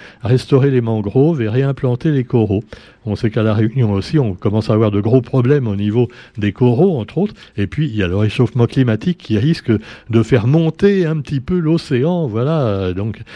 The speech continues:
et de noyer un petit peu les habitants de Saint-Gilles qui sont sur la côte. Quoi, bien fait pour eux, Roger ? Ben non, hein. Faut pas dire du mal des riches comme ça, c'est pas bien, bon. Surtout que, surtout, c'est, c'est les riches, ils louent leur maison, en général, tu vois, à Saint-Gilles.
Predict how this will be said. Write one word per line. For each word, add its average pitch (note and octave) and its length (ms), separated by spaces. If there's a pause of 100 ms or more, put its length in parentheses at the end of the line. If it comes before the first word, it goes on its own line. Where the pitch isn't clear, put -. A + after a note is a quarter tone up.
(120)
et G#2+ 80
de G#2+ 120
noyer C3 340
un A2 80
petit G#2+ 180
peu D3+ 220
les A2+ 200
habitants G#2+ 460 (240)
de C#3 200
Saint-Gilles D3+ 580
qui A#2+ 140
sont E3 180
sur D#3 220
la D3 120
côte. - 320 (640)
Quoi, A#2+ 180
bien A2 160
fait B2+ 160
pour A2 300
eux, A2 60
Roger ? F#2+ 260
Ben F#2 160
non, D3+ 220 (340)
hein. G#2 240 (260)
Faut A2 140
pas A#2+ 140
dire D3+ 160
du B2+ 80
mal G#2 180
des A#2+ 140
riches D#3+ 240
comme A#2+ 180
ça, B2 160
c'est F2+ 160
pas A#2+ 140
bien, A#2+ 200
bon. F2+ 140 (300)
Surtout G#2 260
que, F#2+ 80
surtout, G#2 320
c'est, F2 240 (320)
c'est F2+ 140
les F#2+ 160
riches, B2 280
ils G#2+ 100
louent B2+ 120
leur A2+ 180
maison, A#2+ 380
en F2+ 60
général, F#2+ 440
tu G2+ 120
vois, F#2+ 340
à F2+ 80
Saint-Gilles. F#2 400